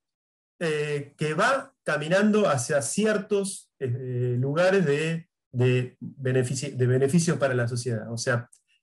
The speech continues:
no es un extremo como la agricultura orgánica que tiene que ser certificado sin agroquímicos para el año que viene, para el otro, para el otro, sino que es un proceso gradual de uso de los principios ecológicos para reducir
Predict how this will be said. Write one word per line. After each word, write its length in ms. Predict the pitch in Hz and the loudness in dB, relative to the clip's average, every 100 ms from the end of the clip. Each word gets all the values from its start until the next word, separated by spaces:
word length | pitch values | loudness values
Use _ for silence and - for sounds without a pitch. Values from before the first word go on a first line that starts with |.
| - | 0
no 160 | 143 | 2
es 220 | 196 185 | 6 6
un 180 | 180 180 | 6 6
extremo 540 | 185 165 208 208 208 180 | 4 4 4 4 4 2
como 220 | 131 127 | 2 2
la 80 | 123 | 0
agricultura 380 | 131 131 156 | -2 -4 -4
orgánica 340 | 156 170 175 139 | -2 -2 0 -2
que 80 | 127 | -2
tiene 200 | 143 139 | -2 -4
que 60 | |
ser 160 | 139 135 | -4 -6
certificado 800 | 135 123 120 131 156 160 143 - | -8 -10 -10 -4 0 2 0 -4
sin 540 | - - - 190 180 | -8 -6 4 4 6
agroquímicos 640 | 151 131 131 175 165 143 120 | 4 2 2 2 2 0 -2
para 140 | 120 | 0
el 80 | 123 | 0
año 180 | 143 139 | 0 0
que 100 | 139 | -2
viene, 220 | 160 165 | 0 -2
para 220 | 139 127 | 0 -4
el 80 | 131 | -4
otro, 260 | 160 156 131 | -4 -4 -4
para 160 | 139 | -2
el 60 | 180 | 0
otro, 240 | 190 226 | 0 -4
sino 280 | 190 156 165 | -6 -8 -8
que 220 | 156 151 _ _ _ | -10 -14 _ _ _
es 200 | 170 165 | -2 2
un 120 | 180 - | 4 4
proceso 560 | 160 131 175 160 147 | 2 2 2 0 -2
gradual 680 | 139 151 160 185 233 254 269 _ _ _ _ | -2 2 2 2 2 0 -4 _ _ _ _
de 160 | 123 151 | -2 4
uso 340 | 190 131 139 | 4 4 0
de 80 | 127 | 0
los 160 | 127 120 | 0 -2
principios 680 | 139 131 165 127 120 - - | -6 -2 -2 -2 -4 -6 -4
ecológicos 720 | 190 196 208 202 196 - 190 156 | 0 2 2 0 -4 -4 -2 0
para 160 | 139 | -2
reducir 680 | 127 135 139 127 175 190 | 0 -2 -2 0 0 0